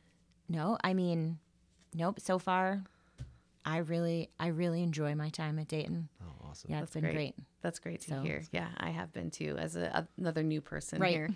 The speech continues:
Speaker 3: Yeah, I'm also the new superintendent.
Speaker 1: Correct.
Speaker 3: So <laughs> the
Speaker 2: I'm
Speaker 3: qualifier of new, I
Speaker 2: I'm the
Speaker 3: get as
Speaker 2: old
Speaker 3: well.
Speaker 2: tech person, I guess.
Speaker 3: <laughs>
Speaker 1: I love how,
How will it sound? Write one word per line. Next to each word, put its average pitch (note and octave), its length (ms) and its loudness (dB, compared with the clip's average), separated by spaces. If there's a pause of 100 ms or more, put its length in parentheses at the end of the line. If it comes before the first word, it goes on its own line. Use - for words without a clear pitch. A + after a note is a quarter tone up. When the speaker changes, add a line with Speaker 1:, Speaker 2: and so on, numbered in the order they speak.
(260)
Speaker 3:
Yeah, E3 180 6
I'm F3 100 8
also F#3 220 6
the E3+ 140 4
new E3+ 160 6
superintendent. D#3+ 680 0
Speaker 1:
Correct. D#3+ 360 6 (180)
Speaker 3:
So D#4+ 80 12
<laughs> - 100 6
the C4+ 340 10
Speaker 2:
I'm C#4+ 60 6 (120)
Speaker 3:
qualifier F3 640 6
of E3+ 80 0
new, D#3+ 240 2 (320)
I G2+ 60 -2
Speaker 2:
I'm G3+ 80 0
the E3+ 60 0
Speaker 3:
get D#3+ 100 2
as F2+ 40 2
Speaker 2:
old F2 100 0
Speaker 3:
well. - 100 -4
Speaker 2:
tech F2+ 120 -4
person, A2 300 -2
I C3+ 80 0
guess. D3+ 240 2
Speaker 3:
<laughs> D#4 1300 -2
Speaker 1:
I A#3+ 120 12
love A#3 260 10
how, F3+ 460 6